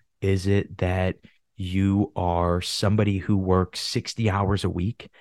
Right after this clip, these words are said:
and still trains jiu-jitsu? Is it that you're a coach who has a day job? Is that something unique? Are you somebody who trains that's a police officer? Are you somebody who trains that is an ex-con?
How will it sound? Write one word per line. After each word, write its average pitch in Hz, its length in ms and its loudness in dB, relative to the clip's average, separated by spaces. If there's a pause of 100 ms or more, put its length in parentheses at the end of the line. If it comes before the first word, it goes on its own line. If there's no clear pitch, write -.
(120)
and 85 160 -2
still 98 420 0
trains 95 440 -2
jiu-jitsu? 156 560 0 (1040)
Is 110 260 2
it 107 240 0
that - 160 -4
you're 104 460 2 (100)
a 95 140 -2 (100)
coach - 640 2 (180)
who - 140 -4
has 98 300 -2
a 104 60 2
day 92 280 2
job? 156 380 0 (580)
Is 87 200 -4
that - 300 -4
something 123 300 2
unique? 135 320 4 (240)
Are 104 160 8
you 110 320 4
somebody 107 320 2
who 107 120 0
trains 101 480 -2
that's 98 200 -2
a - 60 -4
police - 340 -2
officer? 123 440 0 (220)
Are 104 80 2
you 113 140 4
somebody 117 280 2
who 117 120 2
trains 123 460 2 (220)
that 120 160 4
is 123 140 2
an 127 140 2
ex-con? - 680 -2